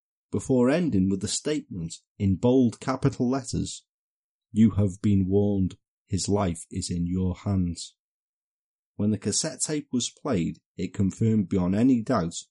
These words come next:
that this was no hoax. The frightened voice that played was confirmed as being that of Stephanie Slater,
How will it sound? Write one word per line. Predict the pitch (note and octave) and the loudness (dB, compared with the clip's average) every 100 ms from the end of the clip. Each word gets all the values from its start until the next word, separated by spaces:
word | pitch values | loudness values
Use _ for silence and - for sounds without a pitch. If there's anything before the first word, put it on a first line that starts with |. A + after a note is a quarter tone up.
| _ | _
that | E2 F2 | -6 -4
this | F2 G2 | -4 -4
was | F2+ | -2
no | G2 F#2 | -2 -2
hoax. | - F#2+ F2+ - - - _ _ _ _ _ _ | -4 -6 -6 -8 -20 -20 _ _ _ _ _ _
The | E3+ | -12
frightened | - C#3 D#3+ D#3 D3+ | -4 0 0 0 -4
voice | D#3+ B2+ - - | -2 -2 -2 -4
that | - - | -6 -4
played | A#2+ F#2+ E2 - | 0 0 0 -4
was | F2+ | -6
confirmed | - F#2+ E2+ A2+ B2 A2 F#2 | -2 -2 0 0 2 2 2
as | F2 | -4
being | - F2+ F#2 | -4 0 0
that | F#2+ - | 0 -4
of | F#2 | -10
Stephanie | - G2 - G#2+ F#2 | -6 -6 -2 -2 -2
Slater, | - A2 G2+ - | -4 -4 -4 -6